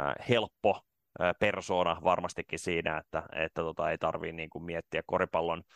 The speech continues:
ulkopuolisia asioita tai lähteä miettimään, miten hän, häntä myydään jossain jutuissa, vaan, tota, coachi käskee ja, ja sillä hyvä.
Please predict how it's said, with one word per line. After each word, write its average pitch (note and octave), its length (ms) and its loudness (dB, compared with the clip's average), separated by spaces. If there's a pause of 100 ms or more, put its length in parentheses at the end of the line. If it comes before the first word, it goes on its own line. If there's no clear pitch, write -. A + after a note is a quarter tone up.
(160)
ulkopuolisia F#2 720 6
asioita F2 300 2
tai E2+ 140 4
lähteä E2+ 340 2
miettimään, E2+ 560 -2
miten F#2 280 2
hän, E2 240 -4
häntä F2+ 300 0
myydään F#2 460 2
jossain E2 400 -4
jutuissa, E2 520 -4 (380)
vaan, E2 360 4 (340)
tota, E2 420 2
coachi F#2 280 2
käskee F#2 500 2
ja, F2+ 180 4
ja F2+ 160 2
sillä F#2 260 2
hyvä. F#2+ 320 4